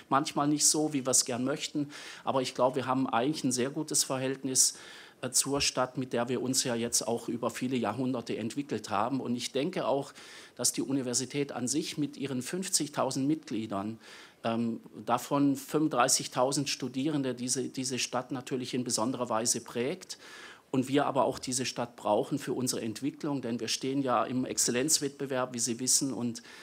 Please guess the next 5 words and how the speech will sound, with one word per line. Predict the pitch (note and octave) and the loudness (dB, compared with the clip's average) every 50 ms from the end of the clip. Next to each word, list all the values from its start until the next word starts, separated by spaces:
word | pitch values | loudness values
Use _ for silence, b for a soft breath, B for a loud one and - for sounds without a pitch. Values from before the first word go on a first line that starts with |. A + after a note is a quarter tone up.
| B B B B B | B B B B B
da | A#2+ A#2 | -4 -4
spielen | - - - C3 B2+ C3 B2+ A#2 A#2+ - - - | -4 -2 0 0 0 2 2 0 0 -2 -4 -8
viele | - - - C#3+ C#3+ D3 C#3 | -8 -4 -2 0 2 2 0
Dinge | C3 B2+ C3 C#3 C#3 C3+ B2+ - - | 2 2 2 2 2 0 -2 -2 -2
eben, | C3 A#2+ - B2+ B2 B2 A#2+ G2+ | -4 -2 0 0 0 0 0 -2